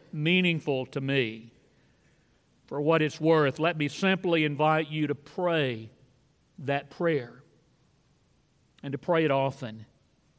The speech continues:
In those moments when it's difficult to pray, in those moments when we don't want to pray, in those moments when we feel like God is absent. And let me invite you even beyond that as we study together this su-, this summer in our adult classes.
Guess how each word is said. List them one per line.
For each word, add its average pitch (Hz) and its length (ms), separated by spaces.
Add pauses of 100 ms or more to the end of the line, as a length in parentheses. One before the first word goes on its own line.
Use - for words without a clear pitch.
(420)
In 151 80
those 156 260
moments 170 400
when 165 120
it's 151 140
difficult 160 680
to 165 80
pray, 160 420
in 139 80
those 151 240
moments 170 480 (460)
when 170 140
we 175 80
don't 170 180
want 180 140
to 180 40
pray, 160 320
in 139 100
those 147 220
moments 175 420
when 160 160
we 147 120
feel 180 180
like 165 240
God 160 300
is 143 180
absent. 143 480 (1200)
And 175 100
let 226 100
me 220 100
invite 196 340
you 202 200
even 208 180
beyond 190 380
that 156 340
as 143 300
we 151 420 (100)
study 196 400
together 170 360
this 160 200
su-, 180 320
this 160 240
summer 165 320
in 151 140
our 156 140
adult 160 260
classes. 170 640